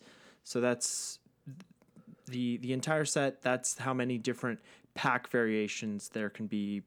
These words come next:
all the way from common to mythic. That being said, there, uh, with the mythic rare packs, specifically, there are no variations of cards.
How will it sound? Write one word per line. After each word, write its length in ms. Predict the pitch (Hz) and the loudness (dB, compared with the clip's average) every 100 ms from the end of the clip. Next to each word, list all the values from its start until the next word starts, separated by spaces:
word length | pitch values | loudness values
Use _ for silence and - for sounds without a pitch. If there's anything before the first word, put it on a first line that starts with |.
| - | -4
all 140 | 113 | -2
the 100 | 110 | 0
way 140 | 107 104 | 0 0
from 220 | 113 104 | -4 -8
common 500 | - 110 107 104 101 - - - - | -4 -2 0 -2 -4 -10 -20 -12 -4
to 140 | 135 | 0
mythic. 520 | 131 165 - 113 - - | 4 4 2 -2 0 0
That 160 | 165 | 2
being 180 | 226 208 | 4 4
said, 440 | - 131 117 131 151 - - - _ | 6 6 6 4 -2 -12 -20 -20 _
there, 480 | 135 135 131 127 123 | 4 6 6 4 2
uh, 100 | 135 - | -2 0
with 260 | 143 180 - | 2 4 4
the 80 | |
mythic 400 | 160 139 139 143 | 2 2 0 0
rare 160 | 139 127 | 2 2
packs, 720 | 123 - 127 143 220 - - - - _ _ _ _ _ _ - - | 0 -2 2 2 0 -2 -6 -10 -20 _ _ _ _ _ _ -12 -6
specifically, 680 | - 143 160 143 - 123 | -2 0 2 0 2 2
there 180 | 120 127 | 4 2
are 80 | 123 | 2
no 260 | 127 131 139 | 4 4 4
variations 640 | 131 123 120 117 - 117 | 4 4 4 2 -2 -6
of 120 | 107 | -8
cards. 600 | - 113 101 101 - - | -4 0 0 0 -4 -8